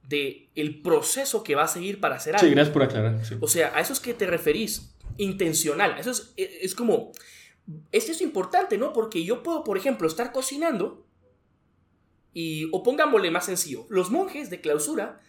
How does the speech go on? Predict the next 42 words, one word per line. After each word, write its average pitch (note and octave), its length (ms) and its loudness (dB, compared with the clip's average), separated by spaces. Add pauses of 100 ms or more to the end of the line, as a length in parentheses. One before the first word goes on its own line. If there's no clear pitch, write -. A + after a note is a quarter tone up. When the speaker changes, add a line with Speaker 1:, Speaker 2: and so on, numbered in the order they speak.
(240)
Speaker 1:
muchas G#3+ 340 -2
veces A3 220 2
se - 240 -6
dedicaban E3+ 440 0
a, F#3 220 -4
y F3+ 80 -8
se D#3 120 -4
dedican C4 480 -2
a E3 100 -6
trabajo D3+ 300 -6
manual. A3 360 -6 (1040)
¿Por G3+ 160 0
qué? F#4+ 140 -6
Porque E3+ 280 -8
la E3 140 -2
idea D4+ 300 -2
es B3+ 120 -6
que A3+ 100 -8
en G#3 80 -4
lo E3 120 -6
que C#4+ 100 -8
ellos F4+ 180 -2
están D#4 220 -8
haciendo D4+ 260 -8
el C4+ 80 -6
trabajo B3 280 -4
manual, E4 460 -6 (120)
están G3+ 340 -8
pensando C#3+ 440 -8
en C#3 80 -12
Dios, D#3 280 -14
están D3+ 240 -12
rezando. D3+ 480 -8 (1000)
Entonces, A3 260 -2
ellos F#4 240 6
claramente E4 540 2
no C#4+ 100 -4
tienen D4 320 2
la G#3 120 4
intención G3 760 -2
de A3 80 2
estar A#3 380 -2